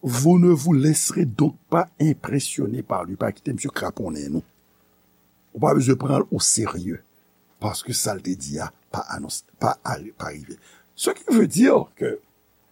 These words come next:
l'accomplissement d'une prophétie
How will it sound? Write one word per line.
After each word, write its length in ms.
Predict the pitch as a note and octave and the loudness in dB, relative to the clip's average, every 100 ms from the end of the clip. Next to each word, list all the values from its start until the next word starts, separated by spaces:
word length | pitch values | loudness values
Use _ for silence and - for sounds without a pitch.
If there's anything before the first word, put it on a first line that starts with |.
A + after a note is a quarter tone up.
| _ _ _ _ _ _ - | _ _ _ _ _ _ 0
l'accomplissement 1200 | C#3+ F3 - - D4+ G#3+ G3+ - - - B3+ - _ _ _ _ _ _ _ _ _ _ _ _ _ _ _ - | 2 2 2 2 4 6 6 6 4 6 6 4 _ _ _ _ _ _ _ _ _ _ _ _ _ _ _ -6
d'une 380 | C3+ A2 D#3+ C3+ | 0 4 6 4
prophétie 960 | - G3 B3+ - G#3+ - - C3 D3+ | 4 4 6 6 4 4 0 -2 -4